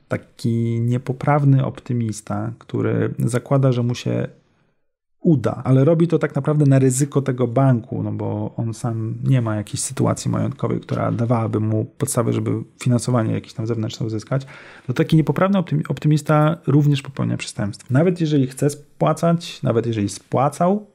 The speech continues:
to nie znaczy, że po jego stronie nie było zamiaru. Częściowo ta sytuacja, być może częściowo ta sytuacja dotyczy również, e, właśnie Michała. Że ten kwestionariusz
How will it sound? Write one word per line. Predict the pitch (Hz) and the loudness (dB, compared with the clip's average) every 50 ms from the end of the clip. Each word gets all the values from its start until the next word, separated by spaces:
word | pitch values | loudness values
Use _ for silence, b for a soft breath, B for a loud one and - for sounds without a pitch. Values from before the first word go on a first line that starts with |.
| _ _ _ _ _ _ _ - - _ | _ _ _ _ _ _ _ -20 -16 _
to | - 127 123 123 123 123 - - | 0 2 2 4 2 0 0 -2
nie | 123 117 113 | -2 0 0
znaczy, | 120 127 127 143 135 - - 151 147 151 151 - - - | 0 2 2 0 0 0 0 0 2 2 0 -2 -2 -4
że | 123 110 107 117 110 107 110 113 113 - - - _ _ _ | -4 -2 0 0 2 2 2 0 -2 -4 -6 -10 _ _ _
po | - 123 | 0 2
jego | 127 123 123 | 2 2 2
stronie | 120 - 120 117 113 113 | 0 -2 -4 -4 -2 -2
nie | 110 107 | -2 -2
było | 110 113 110 | -2 -4 -2
zamiaru. | 107 113 104 101 95 - 131 - - - _ _ _ _ _ _ _ _ _ _ _ _ _ _ _ _ _ - - | -2 -2 -2 -4 -4 -6 -10 -14 -20 -20 _ _ _ _ _ _ _ _ _ _ _ _ _ _ _ _ _ -14 -2
Częściowo | - 127 123 - 196 220 220 226 | 0 0 2 4 2 2 2 2
ta | - 196 175 - - - - 226 220 208 175 175 185 - | 0 0 -2 -2 -6 -14 -16 -14 -12 -12 -12 -12 -12 -4
sytuacja, | - 139 135 - 135 127 127 135 135 - 156 151 151 156 | -4 -4 0 2 2 2 2 0 0 0 0 0 0 0
być | - 135 123 135 135 135 | -2 0 0 0 2 4
może | 160 151 135 127 | 4 4 4 4
częściowo | 120 - 120 117 - 131 127 127 | 2 -2 -8 -10 -8 -6 -6 -4
ta | 131 127 | -6 -6
sytuacja | 120 - - - 117 127 131 123 120 120 123 - - _ _ _ _ | -10 -8 -6 -4 -4 -4 -4 -4 -4 -4 -4 -6 -8 _ _ _ _
dotyczy | 120 113 117 - - 120 120 - - 113 113 | -6 -6 -4 -2 -2 -2 -2 0 -2 -2 0
również, | 110 113 107 107 107 107 107 104 - - - b b b b b b b b b b b _ | 0 -2 -2 -2 -2 -2 -4 -4 -6 -10 -14 b b b b b b b b b b b _
e, | - 117 107 104 104 | -6 -2 -2 -2 0
właśnie | 107 117 113 - 120 | -2 -2 0 0 0
Michała. | 110 107 - - 104 107 135 135 B B B B B B B B B - | 0 0 -4 -4 -6 -8 -8 -10 B B B B B B B B B -6
Że | 135 123 | -6 -4
ten | - - 120 113 113 | -2 -2 -2 -2 -2
kwestionariusz | - 127 123 - - 135 139 147 143 131 123 120 117 - - - - | -2 -2 -2 2 4 4 6 6 6 4 4 2 0 -4 -12 -14 -14